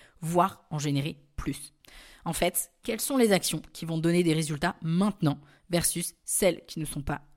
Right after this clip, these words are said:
utiles ? Tout en sachant que cette question, en réalité, il faut vraiment se la poser tout le temps. C'est d'ailleurs l'une de nos spécialités, hein, sur le trois six, notre accompagnement de six mois pour structurer un business solide qui génère un flux client régulier et surtout des revenus prédictibles. En gros, générer plus de chiffre d'affaires en mettant en place des leviers sur lesquels tu as la main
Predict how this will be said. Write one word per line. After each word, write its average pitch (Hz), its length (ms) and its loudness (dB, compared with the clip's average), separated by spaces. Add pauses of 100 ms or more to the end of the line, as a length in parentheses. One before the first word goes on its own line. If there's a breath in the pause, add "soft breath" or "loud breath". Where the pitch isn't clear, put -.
utiles ? - 320 -4 (200)
Tout - 140 -16
en 147 60 -6
sachant 147 260 -6
que 151 60 -8
cette 143 160 -6
question, 156 300 -4
en 147 40 0
réalité, 135 380 -2
il 151 60 -2
faut 139 140 -10
vraiment 139 340 -2
se - 80 -8
la 139 80 -4
poser 131 220 -4
tout 139 100 -8
le 123 60 -10
temps. - 100 -14 (320)
C'est - 280 -2
d'ailleurs 185 340 2
l'une 202 220 2
de 170 100 2
nos 165 140 -2
spécialités, 175 680 -2
hein, 160 120 0
sur 165 160 -4
le 151 100 4
trois 151 160 -2
six, - 320 -2
notre 139 180 -4
accompagnement 165 460 -2
de 160 60 -2
six - 180 0
mois 180 260 -2
pour 156 120 -8
structurer 175 420 -6
un 170 80 0
business 156 360 -2
solide 196 380 0
qui - 140 -8
génère 156 340 0
un 156 120 0
flux 185 200 -4
client 170 320 -2
régulier 165 640 0
et 170 80 2
surtout 160 400 -6
des 151 140 -4
revenus 139 340 -2 (120)
prédictibles. - 560 -4 (340 soft breath)
En 180 120 2
gros, 160 300 -2
générer 151 320 -2
plus 196 260 -6
de 208 80 2
chiffre 202 180 -4
d'affaires 180 380 2
en 156 100 -4
mettant 151 240 -2
en 156 40 -2
place 180 220 2
des 151 140 -2
leviers 160 280 0
sur - 140 -6
lesquels 147 280 -2
tu - 120 -6
as 139 60 -2
la 143 100 -2
main 151 260 0